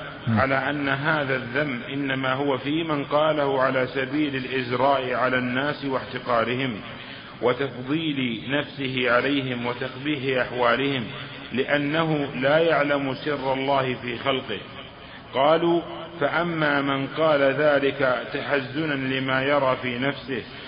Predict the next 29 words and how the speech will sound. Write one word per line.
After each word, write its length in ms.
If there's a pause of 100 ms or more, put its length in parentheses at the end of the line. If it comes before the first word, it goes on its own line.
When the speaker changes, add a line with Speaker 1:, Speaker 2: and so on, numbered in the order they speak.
(160)
Speaker 2:
وفي 240
الناس 400
من 280
النقص 420
في 360
أمر 160
الدين 520 (360)
فلا 280
بأس 340
عليه"، 420 (340)
كما 240
قال: 420 (260)
"لا 400
أعرف 300
من 280
أمة 380
النبي 560
صلى 300
الله 420
عليه 340
وسلم 580 (400)
إلا 400
أنهم 480
يصلون 680
جميعا"، 520
هكذا 520
فسره 560
الإمام 540
مالك 300